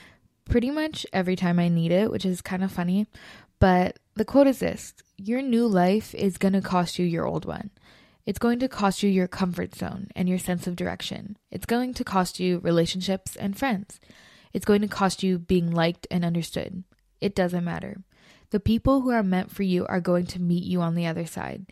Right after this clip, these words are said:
You're going to build a new comfort zone around the things that actually move you forward. Instead of being liked, you're going to be loved. Instead of being understood, you're going to be seen.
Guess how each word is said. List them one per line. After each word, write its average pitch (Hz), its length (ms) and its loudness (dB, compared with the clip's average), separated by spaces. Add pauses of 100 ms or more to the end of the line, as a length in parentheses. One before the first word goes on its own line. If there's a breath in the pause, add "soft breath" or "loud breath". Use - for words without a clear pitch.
(320 soft breath)
You're 220 140 2
going 247 200 4
to 240 100 -4
build 190 220 2
a 180 100 -2
new 175 240 2
comfort 175 440 -4
zone 165 260 -6
around 175 300 0
the 190 100 2
things 175 340 -2 (380 loud breath)
that 170 300 2 (220)
actually 196 580 2
move 175 320 2
you 170 120 -2
forward. 180 600 -6 (600 soft breath)
Instead 202 300 0
of 220 100 0
being 214 200 2
liked, 180 480 0
you're 180 120 4
going 175 200 4
to 175 80 4
be 175 100 4
loved. 165 600 -2
Instead 190 360 -2
of 196 60 2
being 196 180 4
understood, 185 640 0
you're 185 120 0
going 180 160 2
to 175 60 0
be 175 120 0
seen. 175 460 -6